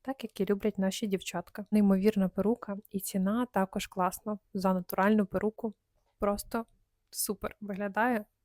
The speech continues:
дуже гарно і жіночно. І фаворитка перук, а, до тридцяти тисяч,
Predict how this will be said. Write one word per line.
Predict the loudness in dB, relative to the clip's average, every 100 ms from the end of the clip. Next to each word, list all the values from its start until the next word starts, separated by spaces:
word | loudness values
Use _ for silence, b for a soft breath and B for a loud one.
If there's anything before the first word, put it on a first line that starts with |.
| _
дуже | -4 -4 -2
гарно | -4 -4 -2 -2 -4 -6
і | -6 -6 b b _ _ _ -20 -6
жіночно. | -4 0 -2 -4 -10 -14 -16 _ -8
І |
фаворитка | -2 0 2 2 0 -6 -10 -10 -14 _ -6
перук, | -4 -2 -6 -10 -20 -12
а, | -8 -4
до | -4 -4
тридцяти | -6 -8 -10 -10
тисяч, | -8 -8 -8 -12 -16